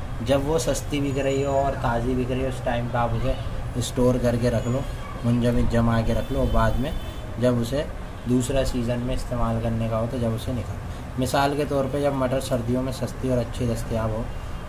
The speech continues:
तो उन्हें गर्मियों के लिए ज़ख़ीरा किया जाता है, यानी उन्हें मुंजमिद करने के तरीके से मुस्तकिल में इस्तेमाल के लिए महफूज किया जाता है। यही सारे तरीक़े मैंने आपको बताए, पांच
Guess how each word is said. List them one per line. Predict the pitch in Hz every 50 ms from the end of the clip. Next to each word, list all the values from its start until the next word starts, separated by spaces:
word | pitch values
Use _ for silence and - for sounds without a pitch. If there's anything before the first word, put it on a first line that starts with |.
| - -
तो | - 139
उन्हें | 139 131 143 156 165 151 - - 113
गर्मियों | 123 127 127 123 135 139 143 139 127
के | 135 151 165 180 - - - - - - -
लिए | 123 139 135
ज़ख़ीरा | 123 123 110 - 127 120 123 120
किया | 113 117 113 107
जाता | 101 98 95 92 - -
है, | 117 - - - - - - - - - 127
यानी | 120 120 127 143 147
उन्हें | 143 143 147 143
मुंजमिद | 135 127 123 120 123 120 131 135 - -
करने | 131 120 117 117 120 117
के | 135 139
तरीके | - 123 113 113 107 110 110 107
से | - 131
मुस्तकिल | 131 123 120 - - - - - 117 113
में | 117 127
इस्तेमाल | 135 - - - 117 110 104 107 101
के | 101 104 104 107
लिए | 120 127
महफूज | 127 113 95 - 123 131 - - - - - - - - - - - -
किया | 135 -
जाता | 123 104 92
है। | - - - - - - - - - - - - - - - 135
यही | 143 165 165 -
सारे | - 147 143 139 139
तरीक़े | 131 139 131 127 123 123 127 127
मैंने | 127 127 123 120
आपको | 117 113 - - - 117
बताए, | 107 - 117 110 117 123 - - - - - - - - - - - - -
पांच | 131 120 117 123 123